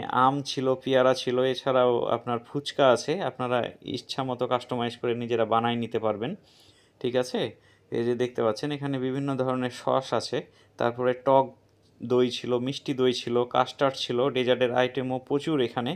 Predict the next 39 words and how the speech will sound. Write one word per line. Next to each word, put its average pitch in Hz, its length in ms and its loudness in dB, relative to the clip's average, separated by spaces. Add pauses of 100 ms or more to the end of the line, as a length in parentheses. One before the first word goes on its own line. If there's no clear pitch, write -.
(500)
ঠিক 123 160 -4
আছে। 123 280 -4
পুডিং, 135 360 -2 (120)
বাসভূষা, 123 640 4
এগুলো 131 240 0
কি 143 120 -4
বলবো, 123 320 2
মানে 139 240 -2 (260)
এগুলো 131 240 2 (480)
আপনাদের 135 340 -2
পরে 143 280 4
বলবো 127 440 4
যে 143 160 0
কোনটার 139 420 0
টেস্ট 131 220 0
কেমন 131 300 0
আসলে। 120 340 -2
ডেজার্টের 131 520 2
আইটেমেরও 131 560 2
অভাব 127 180 4
নাই। 117 220 -4
তাছাড়া 131 300 -2
ছোট 139 240 -4
বাচ্চারা 127 480 2
যেসব 127 300 -2 (580)
ছোট 135 160 -4
ছোট 135 240 -2 (220)
চকলেট, 131 400 2
বিভিন্ন 123 300 -2 (100)
পেস্ট্রি 131 360 -2
পছন্দ 127 320 -2
করে, 117 160 2 (120)
এগুলো 131 220 2
অনেক 127 320 0
আছে 123 240 2
এখানে, 117 300 -4
জেলো 113 260 0
টেলো 110 260 0
আর 104 120 2